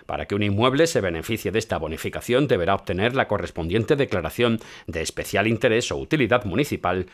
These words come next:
por acuerdo del Pleno de la Corporación, por voto favorable de la mayoría simple de sus miembros,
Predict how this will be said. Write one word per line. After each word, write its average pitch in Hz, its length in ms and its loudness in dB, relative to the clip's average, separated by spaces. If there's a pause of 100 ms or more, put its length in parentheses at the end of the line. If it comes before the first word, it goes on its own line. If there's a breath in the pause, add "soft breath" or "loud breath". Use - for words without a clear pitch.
(100)
por 123 160 0
acuerdo 151 440 2
del 95 240 0
Pleno 135 260 0
de 131 80 0
la 85 100 0
Corporación, 90 640 0 (100)
por - 160 -8
voto 101 260 -2
favorable 135 480 2
de 117 140 -2
la 147 100 -4
mayoría 139 380 -2
simple 110 340 0
de 92 80 -4
sus - 240 -6
miembros, 80 420 -2